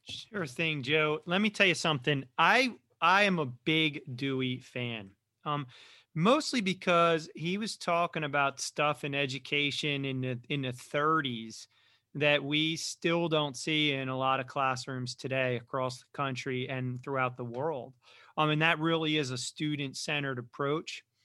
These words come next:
Um, he, he focused a bit. So a few concepts from the book that I think are really important. Metacognition. He focuses a lot on how the learner thinks, thinking about thinking, theories of,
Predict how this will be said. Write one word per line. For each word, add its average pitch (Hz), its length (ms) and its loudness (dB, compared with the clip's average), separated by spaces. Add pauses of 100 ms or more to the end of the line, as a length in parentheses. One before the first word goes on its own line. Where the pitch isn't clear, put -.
(460)
Um, 135 540 -4
he, 175 280 -4
he - 220 -4
focused 226 760 2
a 147 60 -2
bit. 175 380 2
So - 140 0
a 190 100 0
few 285 200 4
concepts 185 720 2
from 160 260 -4
the 135 80 -4
book 151 300 -2
that 143 120 0
I 131 120 2
think 151 280 -8
are 147 60 -4
really 135 300 -2
important. 123 480 -6 (320)
Metacognition. 165 1120 2 (400)
He 180 160 0
focuses 175 640 0
a 139 60 -2
lot 147 480 4
on 135 420 -4 (220)
how 160 320 6
the 151 100 2
learner 143 500 0
thinks, 156 640 -4 (340)
thinking 165 360 0
about 143 380 0
thinking, 151 580 -4 (520)
theories 160 480 2
of, 139 280 0